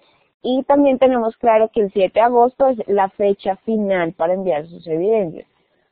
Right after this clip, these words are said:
Además de ello, tenemos que, ustedes tienen que realizar la encuesta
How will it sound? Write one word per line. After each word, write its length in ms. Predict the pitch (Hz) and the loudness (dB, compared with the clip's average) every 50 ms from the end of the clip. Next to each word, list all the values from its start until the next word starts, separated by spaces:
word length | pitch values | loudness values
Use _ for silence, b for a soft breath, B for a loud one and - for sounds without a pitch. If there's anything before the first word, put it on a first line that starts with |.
| _ | _
Además 540 | - - 190 196 196 190 196 196 190 185 175 | 0 2 4 6 6 4 4 0 -2 -2 -2
de 240 | 196 233 254 262 254 | 2 4 6 6 6
ello, 220 | 233 220 262 269 | 6 4 2 2
tenemos 520 | - - 214 196 196 185 175 170 170 170 - | 2 0 0 0 0 0 -2 -2 -4 -6 -4
que, 280 | - 240 208 170 - - _ _ - | -2 0 0 0 0 -4 _ _ -12
ustedes 420 | - 190 - - 196 185 190 185 | -12 -8 -2 2 2 2 2 2
tienen 300 | - 220 208 208 202 208 | 0 -2 -2 -2 -2 -2
que 300 | - 247 202 175 - - - | 0 0 0 0 -2 -6 -6
realizar 640 | - 196 190 190 196 190 190 - 208 180 180 175 | -2 0 2 2 2 2 0 2 2 2 2 2
la 100 | 175 180 | 2 0
encuesta 720 | 185 196 - - 277 262 254 226 208 - _ - 247 294 294 | -2 -2 0 2 4 6 6 4 2 0 _ -4 -4 -4 -6